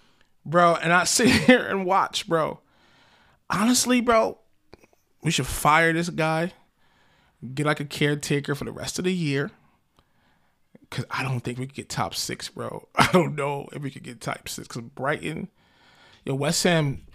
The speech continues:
they're sneaky good, man. West Ham is, is playing decent. Um,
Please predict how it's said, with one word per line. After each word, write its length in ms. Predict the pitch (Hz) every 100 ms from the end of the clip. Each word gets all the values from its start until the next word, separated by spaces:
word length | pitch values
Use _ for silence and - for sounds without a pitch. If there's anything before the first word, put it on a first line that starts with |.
| -
they're 120 | 139
sneaky 480 | 135 - 139 147 143
good, 260 | 127 135 127
man. 200 | 120 123
West 260 | 131 139
Ham 220 | 160 143
is, 140 | 123 120
is 200 | 135 117
playing 380 | - 135 131 123
decent. 400 | 117 - 123 _ _ _ _ _ _ _ _ _ -
Um, 460 | 120 123 120 113